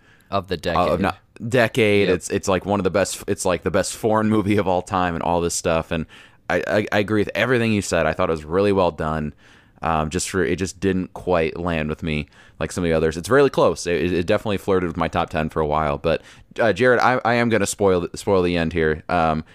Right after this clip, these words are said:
Speaker 2: I could not believe Carrot Top stole the money in the end.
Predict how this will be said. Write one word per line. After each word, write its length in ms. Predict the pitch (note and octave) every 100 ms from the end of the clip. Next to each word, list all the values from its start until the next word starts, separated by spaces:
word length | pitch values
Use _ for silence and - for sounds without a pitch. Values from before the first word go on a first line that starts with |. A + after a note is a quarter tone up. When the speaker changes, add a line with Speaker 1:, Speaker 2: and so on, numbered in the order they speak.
| -
Speaker 2:
I 80 | F2+
could 140 | -
not 260 | G2+ F#2+ F2+
believe 340 | F#2 F#2+ F2
Carrot 280 | - F#2+ E2+
Top 200 | E2 D2+
stole 240 | - F2 D2+
the 80 |
money 240 | C#2+ C#2+ C#2
in 80 | C#2
the 100 | C#2
end. 240 | C2+ C2+